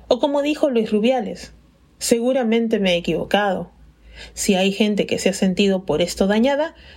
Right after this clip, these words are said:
tengo que disculparme, no queda otra". Curioso es que en su disculpa no menciona a la futbolista o se disculpe con ella.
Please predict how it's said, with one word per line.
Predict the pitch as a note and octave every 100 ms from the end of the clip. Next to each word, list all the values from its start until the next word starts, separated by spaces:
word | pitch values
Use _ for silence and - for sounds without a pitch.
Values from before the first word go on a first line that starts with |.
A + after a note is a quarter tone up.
| -
tengo | - G#3 G#3
que | G3+
disculparme, | G3 F#3 A3 A3 B3+ F#3 - -
no | F3+ E3+
queda | E3 D#3 E3
otra". | F#3 - - - - - - - - - - - - - - - - - - - -
Curioso | C4 C4 F#4+ - C#4
es | - A#3+ -
que | B3+
en | A#3+
su | A3+
disculpa | G#3 G3+ - D4 - A3
no | A3+ C4
menciona | D4 C4+ B3 C#4 C#4 A#3
a |
la | G3+
futbolista | F#3+ G3+ A3 D4+ F4+ - F3+
o | F#3
se | -
disculpe | F3+ F3+ - A#3 A3
con | F#3+ F#3+
ella. | B3 G3+ -